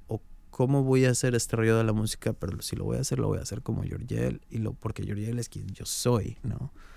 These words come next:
Es pa-, es mi primer nombre y es el nombre que usé toda mi vida,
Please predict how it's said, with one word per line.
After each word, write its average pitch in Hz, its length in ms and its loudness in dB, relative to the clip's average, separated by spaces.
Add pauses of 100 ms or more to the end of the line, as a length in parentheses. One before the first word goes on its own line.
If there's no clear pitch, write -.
(340)
Es 101 180 0
pa-, 110 200 -2
es 120 60 6
mi 147 100 10
primer 123 280 6
nombre 120 500 6 (580)
y 113 240 -2
es - 180 2
el 120 140 6
nombre 120 240 8
que 127 80 0
usé 113 140 4
toda 123 200 6
mi 120 160 8
vida, 110 380 6